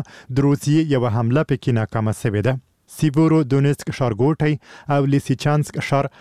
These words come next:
هغه سیمې دي چې روسي پوځیانو پکې خپل عملیات پیل کړي دي. د بریتانیا یو استخباراتي راپور وایي ماسکو ښایي د بندري ښار ماریوپول تر نیولو وروسته په دونباس کې خپلې حملې لا زیاتې کړي.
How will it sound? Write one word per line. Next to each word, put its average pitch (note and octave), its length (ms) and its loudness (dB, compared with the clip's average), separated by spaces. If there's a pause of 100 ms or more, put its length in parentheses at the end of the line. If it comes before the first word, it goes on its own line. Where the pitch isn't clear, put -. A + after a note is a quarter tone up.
(200)
هغه D#3+ 260 2
سیمې A#2+ 240 2
دي A2 140 0
چې A#2 400 -2
روسي A#2+ 320 -2
پوځیانو B2+ 440 0
پکې C#3+ 300 -2
خپل E3+ 320 -2
عملیات A#2 420 -2
پیل A2 240 0
کړي G#2+ 280 0
دي. B2+ 120 -2 (300)
د C3 100 2
بریتانیا B2 400 0 (400)
یو D3+ 140 2
استخباراتي C3+ 640 -2
راپور D#3+ 400 0
وایي A2+ 260 0
ماسکو A#2+ 400 -2
ښایي B2 320 0
د A2 80 -2
بندري A#2 360 0 (120)
ښار B2 260 0
ماریوپول A#2 540 0 (340)
تر D3+ 140 0
نیولو D#3 320 4
وروسته D#3 360 0 (120)
په A2+ 100 -2
دونباس B2 460 0
کې D#3+ 100 2 (380)
خپلې F3 320 0
حملې A#2 240 2 (100)
لا A#2+ 80 0 (160)
زیاتې B2 460 0
کړي. C3+ 140 0